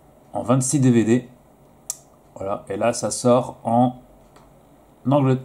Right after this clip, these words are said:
en Angleterre. Donc, en zone deux U K, hein, et non pas en zone un, comme je viens de le dire tout à l'heure.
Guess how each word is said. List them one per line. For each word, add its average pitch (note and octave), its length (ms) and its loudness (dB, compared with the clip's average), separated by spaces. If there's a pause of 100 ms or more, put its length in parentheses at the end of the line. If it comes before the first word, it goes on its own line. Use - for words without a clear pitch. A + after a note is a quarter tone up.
(160)
en A2+ 320 0
Angleterre. B2+ 580 2 (1400)
Donc, - 220 -18
en G2+ 100 -10
zone C#3 240 2
deux D3 140 6
U C3 160 8
K, A#2+ 60 2
hein, A#2+ 260 0 (240)
et G#2+ 80 -8
non A2 140 -4
pas A#2+ 120 0
en A2 140 4
zone A2+ 200 -4
un, A#2 140 0
comme G#2 140 -6
je F#2 60 -10
viens G2+ 100 -4
de G2 60 -8
le G2+ 60 -6
dire G#2+ 140 -4
tout - 140 -10
à F#2+ 80 -6
l'heure. A2+ 240 -6